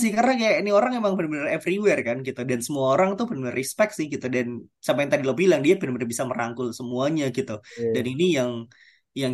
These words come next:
Speaker 1: kita, eh, nggak punya ya di diri seorang Maguire gitu, dan dia juga nggak cuma bisa bahasa Inggris tapi punya bahasa lainnya, jadi kayak cocok aja gitu kan nih orang.
Speaker 2: Benar, benar.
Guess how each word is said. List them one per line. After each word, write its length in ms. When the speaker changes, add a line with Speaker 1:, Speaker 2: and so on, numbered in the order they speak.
Speaker 1:
kita, 200
eh, 500
nggak 240
punya 200
ya 60
di 40
diri 240
seorang 260
Maguire 460
gitu, 140
dan 120
dia 140
juga 160
nggak 240
cuma 140
bisa 200
bahasa 260
Inggris 260
tapi 120
punya 160
bahasa 320
lainnya, 300
jadi 180
kayak 200
cocok 320
aja 180
gitu 220
kan 120
nih 140
orang. 180
Speaker 2:
Benar, 100
benar. 360